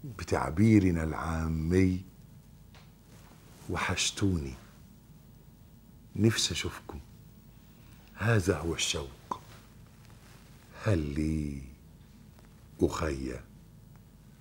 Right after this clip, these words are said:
أن أسألك، هل اشتقت لرؤية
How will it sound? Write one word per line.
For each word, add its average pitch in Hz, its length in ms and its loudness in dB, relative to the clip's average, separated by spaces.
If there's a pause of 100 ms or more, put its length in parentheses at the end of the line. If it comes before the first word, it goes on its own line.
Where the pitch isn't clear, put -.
(400)
أن 87 180 -2
أسألك، - 840 -6 (1120)
هل - 240 -4
اشتقت - 800 -6 (1600)
لرؤية 87 420 0